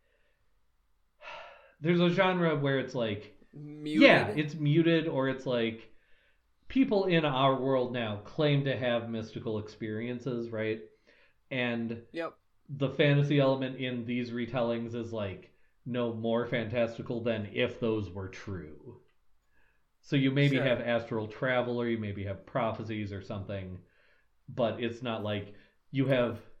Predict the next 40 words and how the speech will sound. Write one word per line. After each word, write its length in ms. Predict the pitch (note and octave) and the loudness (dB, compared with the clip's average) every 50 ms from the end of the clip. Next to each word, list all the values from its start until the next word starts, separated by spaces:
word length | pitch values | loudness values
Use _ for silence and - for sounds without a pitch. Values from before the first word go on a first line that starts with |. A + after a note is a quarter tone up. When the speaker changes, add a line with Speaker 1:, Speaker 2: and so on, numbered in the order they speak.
| - - - | -20 -20 -12
Speaker 2:
Time 360 | - - A3+ A#3 - G3+ F#3 F3 | -2 4 4 4 4 4 0 4
Speaker 1:
Yeah. 220 | G3+ B3+ - - | 8 8 8 8
Speaker 2:
travel. 280 | - - - - - C#3 - _ _ _ _ _ _ _ - | 6 0 -6 -10 -12 -16 -18 _ _ _ _ _ _ _ 0
Speaker 1:
It, 220 | F3+ E3+ E3+ D#3+ D3 | 2 2 2 4 4
but 120 | E3+ D#3 | 4 4
it's 180 | D3+ C#3+ C#3+ - | 4 2 0 2
not 200 | D3+ C#3+ C#3+ C3+ | 2 2 2 2
like 200 | C3+ C3 - - | 2 0 -2 -2
you 100 | C3 A#2+ | -2 -2
have 140 | C3 A#2+ A2+ | -2 -2 -2
an 60 | A2+ | -4
Arthurian 720 | A2+ G#2+ G#2 G2+ - C#3 B2+ B2 A2+ A2+ A2 G#2 G2+ G2 | -6 -6 -6 -6 -4 -4 -2 -2 -2 -2 -2 -4 -4 -6
questing 580 | - - - A#2+ A2 A2 - - A#2+ G#2+ G#2 F#2+ | -8 -2 -2 -2 -2 -2 -2 -6 -4 -4 -4 -4
beast 500 | G#2 G2+ G2 G2 F#2+ - - - _ - | -4 -4 -6 -6 -8 -10 -16 -20 _ -8
that, 220 | A#2 G#2+ G2+ G#2 | -6 -6 -6 -6
like, 320 | G#2+ G2+ F#2+ F#2 F2+ - _ _ _ _ _ _ _ _ - _ _ - | -6 -8 -8 -10 -12 -16 _ _ _ _ _ _ _ _ -20 _ _ -6
or 180 | B2+ A#2 A2+ | -2 -2 0
a, 280 | G#2+ G#2 G2+ G2+ G2+ - - | 0 0 0 -2 -2 -4 -2
a 80 | A#2+ | -2
Lovecraftian, 800 | A#2 A#2+ A#2+ A2+ - - - C3+ A2+ A2 G#2+ - - A2 G#2 G2 G2 | 0 0 0 -2 -4 -2 0 0 0 0 -2 -4 -4 -6 -6 -4 -4
rather, 280 | G2 G2 G2 G2+ G2+ G2 | -4 -4 -4 -4 -6 -6
questing 400 | - B2 G#2+ - - G#2 F#2+ F2+ | -4 -4 -4 -4 -6 -8 -10 -8
beast 240 | F#2 F#2 F#2 - | -10 -10 -12 -10
that 100 | - G2+ | -10 -6
has 240 | F#2+ A2 G#2 F#2+ - - | -4 -4 -4 -6 -6 -6
tentacles 500 | - A#2 G#2 F#2+ F#2 - G#2 G2 F#2+ F#2+ | -6 -6 -6 -6 -6 -6 -8 -8 -8 -8
and 100 | F#2+ G2+ | -8 -8
is 260 | G2+ G2+ F#2+ - - - - - - - - | -6 -8 -8 -10 -14 -20 -20 -20 -20 -14 -4
just 280 | - D#3 C#3+ C#3+ - | 0 0 0 0 0
on 360 | - B2+ A#2+ G#2+ G#2 G#2 G#2 G2+ | -4 -4 -4 -4 -4 -4 -6 -6
stage 720 | - - B2+ A2 G2+ G2 G2+ G2+ F#2 - - - - - | -8 -4 -2 -2 -2 -2 -2 -4 -6 -8 -10 -12 -12 -10
and 80 | C#3 C#3 | -6 -2
Speaker 2:
Right. 160 | D3 D3 C3+ - | 0 0 0 0
Speaker 1:
you 60 | G2+ | -2
have 140 | G2 G2 - | -4 -6 -8
to 80 | G2+ | -10
deal 240 | F2 F#2 F#2 F2 D#2+ | -10 -8 -10 -10 -10
with 160 | E2 E2+ - - | -14 -16 -16 -16
it, 100 | - - | -16 -12
right? 200 | - G#2 G2+ F#2 | -8 -8 -8 -8